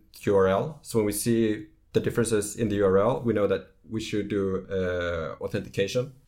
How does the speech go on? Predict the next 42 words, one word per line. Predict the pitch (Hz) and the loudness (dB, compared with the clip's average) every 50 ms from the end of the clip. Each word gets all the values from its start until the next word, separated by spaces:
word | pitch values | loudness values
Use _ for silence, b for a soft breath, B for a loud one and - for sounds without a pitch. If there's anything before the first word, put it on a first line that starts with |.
| _ - | _ -6
And | - 110 107 107 107 107 107 104 101 101 98 101 - - _ | -2 0 0 2 2 2 2 0 0 -2 -4 -6 -12 -20 _
so | - - - - 120 113 110 110 107 104 107 104 104 104 104 110 - - _ - | -16 -10 -2 0 2 2 4 4 2 2 2 2 2 0 0 -2 -6 -12 _ -6
on, | 120 117 113 117 127 | -2 -2 -2 -2 -2
on | 123 104 | -2 -2
the | 101 | -2
Fastly | - - 127 135 135 - 135 | 0 2 2 2 2 0 -2
servers, | 120 - 120 107 110 107 101 - | 0 0 2 2 2 0 0 -2
we | - | -6
kinda | - - 117 120 110 | -4 0 0 2 2
do | 117 113 | 2 2
a | 104 | 0
pre-flight | - - - 123 117 113 117 123 120 110 101 - | 0 -2 -2 -2 -2 0 0 0 0 0 0 -2
request | 110 104 - - 165 - 160 156 - - - | -4 -4 -2 2 2 2 2 0 -4 -12 -12
to | - - 113 98 | -8 -6 -4 -2
the, | 101 104 98 98 98 98 98 98 113 - _ _ _ _ - | 2 2 2 2 2 2 0 -2 -4 -10 _ _ _ _ -2
uh, | 104 98 95 92 92 92 - - 117 | 0 0 2 2 0 -2 -2 -2 -2
A | |
P | 110 - 113 | 0 0 2
I | 107 113 | 0 0
services, | 113 - 127 123 127 - 156 151 156 - | 0 0 0 0 0 0 -2 -4 -2 -4
so | 107 | -2
the, | 98 98 95 95 95 95 - - _ _ _ _ _ | 2 2 2 2 0 -2 -4 -8 _ _ _ _ _
so | - - 107 | -8 -4 -2
the | 95 | -2
Hex | 113 110 - | -2 -2 -2
P | - - 120 | 0 0 0
M | 110 101 | 0 0
servers, | - - 110 104 95 107 127 - - - - - _ _ _ _ _ _ _ - | 0 -2 0 0 0 0 -2 -4 -8 -14 -20 -20 _ _ _ _ _ _ _ -14
to | - - 117 110 110 107 104 101 101 98 98 98 - | -6 -2 0 0 2 2 2 2 2 2 0 -2 -2
make | 113 113 - | -2 -2 -2
sure | - - 120 110 107 | -2 0 0 2 2
that | 107 95 - - | 2 0 0 2
the | 107 98 98 - 117 | 2 2 2 2 0
A | 113 | 0
P | - 117 | 0 2
I | 110 110 | 0 0
key | 110 - - 107 104 107 107 107 | 0 -2 -2 -2 -2 -2 -2 -2
that, | 104 - - - - - | -4 -4 -4 -6 -16 -8
uh, | 101 101 101 101 101 101 | -4 0 0 0 2 0
that | 113 110 - 120 | 0 -2 -2 -2
you | 101 | -4
have | 101 110 110 113 113 - | -2 0 0 -2 -2 -4